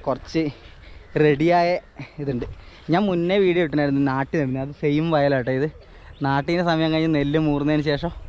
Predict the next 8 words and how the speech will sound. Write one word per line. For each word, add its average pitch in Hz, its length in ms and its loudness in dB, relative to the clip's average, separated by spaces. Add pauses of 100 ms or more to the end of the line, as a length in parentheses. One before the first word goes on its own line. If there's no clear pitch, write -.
(440)
ഉള്ളതാണ് 156 340 4 (180)
പച്ചക്കറി 143 440 -2
കൃഷി. - 160 -10 (2250)
ഇതുണ്ട് 147 300 6
നല്ല 139 260 2 (140)
താലോലിങ്ങ, 131 540 2 (140)
അതേപോലെ 131 300 0
തന്നെ 147 160 4